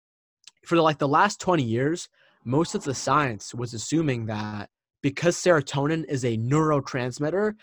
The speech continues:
it's gotta be in our brain. And it turns out that's only partially true. Turns out only five to ten percent of serotonin in our entire system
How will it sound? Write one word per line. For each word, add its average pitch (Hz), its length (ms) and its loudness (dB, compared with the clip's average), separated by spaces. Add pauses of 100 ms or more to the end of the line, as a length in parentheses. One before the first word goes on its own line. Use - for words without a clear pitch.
(200)
it's 143 160 -2
gotta 156 280 4
be 143 180 4
in 131 80 2
our 123 160 -2
brain. 107 460 -4 (420)
And 160 80 0
it 160 80 2
turns 208 320 2
out 185 160 6
that's 147 160 0
only 151 220 0 (100)
partially 139 460 2
true. 110 400 -4 (440)
Turns 226 300 -2
out 156 340 4 (440)
only 240 340 4
five 180 560 4
to - 120 -4
ten 180 300 -2
percent - 600 -4 (140)
of 113 100 -8
serotonin 151 760 -2
in 147 120 -2
our 135 140 2
entire 139 460 2
system 233 640 -4